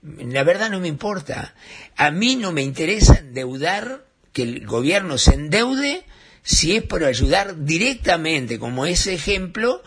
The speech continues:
al pueblo, a la gente, a la gente más necesitada. De verdad, hay que dejar de recaudar. Bueno, mala suerte, mala suerte.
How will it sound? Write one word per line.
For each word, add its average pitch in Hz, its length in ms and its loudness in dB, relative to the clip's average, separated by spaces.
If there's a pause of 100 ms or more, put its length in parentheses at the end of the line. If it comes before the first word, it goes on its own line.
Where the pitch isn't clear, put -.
(720)
al 107 140 -6
pueblo, 269 600 0 (240)
a - 100 -8
la 107 120 -6
gente, 294 720 0 (480)
a 113 60 -6
la 123 80 -2
gente 202 320 0
más 147 200 0
necesitada. 170 1120 -2 (600)
De 127 120 2
verdad, 180 520 0 (200)
hay - 200 2
que - 340 -2
dejar 202 420 2
de 185 140 0
recaudar. 131 720 -2
Bueno, 233 340 -4
mala 160 300 -2
suerte, 247 840 -4 (840)
mala 160 300 0
suerte. 220 760 -4